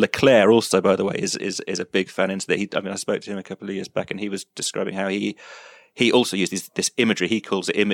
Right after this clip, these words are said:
imaging, and his, he uses imagery constantly throughout the weekend, and,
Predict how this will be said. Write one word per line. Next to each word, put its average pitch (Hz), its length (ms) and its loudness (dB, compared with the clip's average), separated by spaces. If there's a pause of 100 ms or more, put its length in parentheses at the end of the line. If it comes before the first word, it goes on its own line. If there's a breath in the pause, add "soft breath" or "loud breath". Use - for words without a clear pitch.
imaging, 92 640 -2
and 92 140 -12
his, 92 300 -14 (380)
he 101 120 -8
uses 98 400 -4
imagery 104 500 0 (200)
constantly - 480 -2
throughout 95 280 -2
the 98 60 -6
weekend, 92 420 -2
and, 95 240 -6